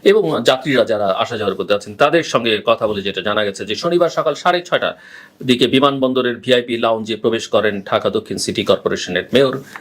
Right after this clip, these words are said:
শেখ ফজলে নূর তাপস। আপনারা অনেকে সোশ্যাল মিডিয়াতে দেখবেন যে বিমানের ভেতরে তার একটি ছবি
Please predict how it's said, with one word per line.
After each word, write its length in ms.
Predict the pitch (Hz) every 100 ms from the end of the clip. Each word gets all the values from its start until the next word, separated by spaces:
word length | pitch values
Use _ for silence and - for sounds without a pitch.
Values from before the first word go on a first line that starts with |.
| - _ -
শেখ 220 | - -
ফজলে 280 | 107 98 92
নূর 160 | 90 -
তাপস। 300 | 104 - - - -
আপনারা 220 | - 196
অনেকে 220 | 185 185
সোশ্যাল 300 | - 185 175
মিডিয়াতে 320 | 156 147 135
দেখবেন 340 | 120 110 101 101
যে 100 | 104
বিমানের 380 | 113 120 113 101
ভেতরে 320 | 120 120 107
তার 160 | 101
একটি 200 | 98 104
ছবি 380 | 101 143 107 87